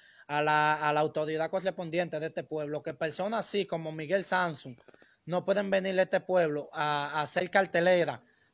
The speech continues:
para ellos beneficiarse, ellos, él y su equipo beneficiarse a, a costilla de nosotros, los jóvenes deportistas. Y como mismo en este pueblo no podemos permitir eso.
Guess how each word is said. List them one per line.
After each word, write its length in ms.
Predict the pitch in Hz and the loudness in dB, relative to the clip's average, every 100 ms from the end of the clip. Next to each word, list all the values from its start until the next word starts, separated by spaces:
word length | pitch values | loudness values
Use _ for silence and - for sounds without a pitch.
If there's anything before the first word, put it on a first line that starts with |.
| - | -2
para 340 | 160 156 160 | 0 4 4
ellos 180 | 170 196 | 4 2
beneficiarse, 1040 | 190 190 180 170 - 185 180 160 - 139 _ | 0 -2 -2 -4 0 2 4 2 -4 -10 _
ellos, 460 | 180 190 175 143 135 | 2 2 2 -2 -4
él 240 | 170 196 | 0 0
y 40 | 196 | 0
su 160 | - | -4
equipo 340 | 170 185 175 165 | -6 -4 -4 -2
beneficiarse 680 | 156 151 143 139 190 185 175 | -4 -6 -10 -6 -2 -2 0
a, 120 | 160 151 151 151 | -4 -4 -10 -4
a 200 | 156 147 | -4 -4
costilla 380 | 151 127 175 185 | -8 -10 -4 -4
de 100 | 185 | -4
nosotros, 540 | 170 - 180 156 135 - - | -8 -4 -4 -4 -14 -16 -20
los 160 | - 151 | -6 -4
jóvenes 400 | 156 170 180 175 | -2 -2 -2 -2
deportistas. 680 | 170 165 151 - 151 143 123 - _ - | -2 -2 -6 -6 -8 -6 -10 -12 _ -10
Y 100 | 160 | -4
como 280 | 175 170 | -2 -2
mismo 260 | 175 214 220 | -4 -2 -2
en 80 | 214 | -2
este 220 | 214 214 | 0 0
pueblo 480 | 208 208 190 151 143 | 2 4 4 2 -4
no 160 | 160 | -6
podemos 360 | 180 180 180 175 | -2 -2 -2 -4
permitir 500 | 175 165 160 - 165 | -4 -6 -8 -4 -2
eso. 340 | 165 151 - | 0 -2 -6